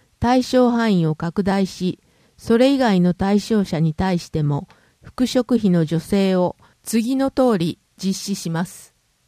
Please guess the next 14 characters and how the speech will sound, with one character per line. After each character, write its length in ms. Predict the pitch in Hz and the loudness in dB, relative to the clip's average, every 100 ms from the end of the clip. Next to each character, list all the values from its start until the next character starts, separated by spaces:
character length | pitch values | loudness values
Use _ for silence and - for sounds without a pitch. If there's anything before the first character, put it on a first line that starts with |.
| _ _ _ _ _ | _ _ _ _ _
対 220 | 226 254 | 0 0
象、 420 | 240 - 233 220 - _ _ _ _ _ _ _ _ | 0 0 0 0 -4 _ _ _ _ _ _ _ _
三 380 | - - 277 262 | -10 -2 0 0
歳 320 | - 202 180 | 0 -2 -2
か 160 | - 170 | -4 -4
ら 120 | 160 | 0
五 140 | 156 | 0
歳 340 | 175 233 220 160 | 0 0 0 -2
児。 240 | 139 139 _ _ _ _ _ _ _ _ _ _ _ - | -6 -14 _ _ _ _ _ _ _ _ _ _ _ -6
利 200 | 180 240 | 0 4
用 260 | 277 277 285 | 6 4 2
施 180 | - | -6
設 380 | 262 214 180 - | -4 -4 -4 -6
と 240 | 139 135 | -6 -6